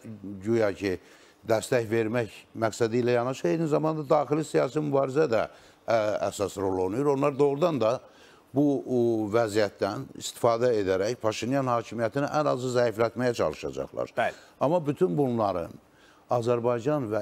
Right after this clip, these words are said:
Speaker 1: Ermənistan hadisələrinin, münasibətlərinin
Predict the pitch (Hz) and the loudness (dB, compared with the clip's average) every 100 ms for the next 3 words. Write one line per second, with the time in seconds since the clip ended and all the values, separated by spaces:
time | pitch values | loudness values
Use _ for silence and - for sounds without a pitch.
0 | 120 117 110 110 107 - 143 131 104 87 | 0 0 0 -2 -4 -2 -2 0 -2 -2
1 | - 92 90 87 78 85 65 98 113 107 | -2 -2 0 -2 -4 -8 -8 -2 0 0
2 | 95 98 95 92 92 101 123 | 0 -2 -2 -2 -2 -2 -4